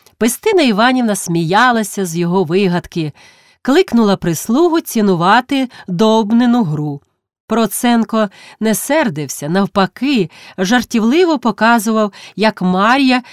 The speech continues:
підпиралася рукою, дослухаючись, як Христя важко зітхала.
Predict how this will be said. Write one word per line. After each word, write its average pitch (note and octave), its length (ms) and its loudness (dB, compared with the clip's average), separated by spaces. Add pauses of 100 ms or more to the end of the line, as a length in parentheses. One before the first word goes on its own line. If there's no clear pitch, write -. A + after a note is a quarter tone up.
(140)
підпиралася F#3+ 800 0
рукою, F#3+ 640 0
дослухаючись, A#3+ 1080 -2 (280)
як G#3+ 300 0
Христя G3+ 380 0
важко F3 400 -2
зітхала. A3 840 -4